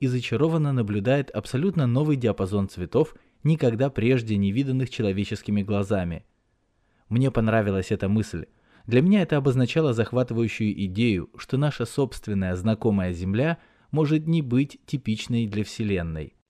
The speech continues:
К сожалению, хотя идея имеет смысл, история была неправдой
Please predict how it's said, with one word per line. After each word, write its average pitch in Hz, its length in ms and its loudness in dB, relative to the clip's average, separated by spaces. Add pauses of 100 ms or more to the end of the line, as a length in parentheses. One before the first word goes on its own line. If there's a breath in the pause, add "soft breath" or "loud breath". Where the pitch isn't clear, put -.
(880)
К - 80 -16
сожалению, 113 760 0
хотя 104 380 0
идея 104 320 0
имеет 107 400 0
смысл, 139 480 0 (100)
история 175 440 2
была 104 260 2
неправдой 98 720 0